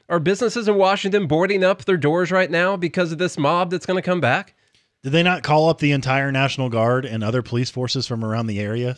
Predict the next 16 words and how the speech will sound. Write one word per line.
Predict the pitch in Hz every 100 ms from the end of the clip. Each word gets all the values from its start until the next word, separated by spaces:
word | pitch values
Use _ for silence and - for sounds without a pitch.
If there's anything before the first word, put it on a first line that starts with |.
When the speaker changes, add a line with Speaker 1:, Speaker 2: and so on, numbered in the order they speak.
| -
Speaker 2:
to |
come? | 113 113 123
Speaker 1:
They | 143
did. | 143 202 185 101 -
Speaker 2:
They | -
did. | 104 147 139 - _ _
So | -
Speaker 1:
Yeah. | 202
Speaker 2:
how | 233
were | 285
they | 294
treated | 269 - 262 247
any | 233
differently? | 226 202 170 82 78 _
Speaker 1:
I | -
don't, | 151 180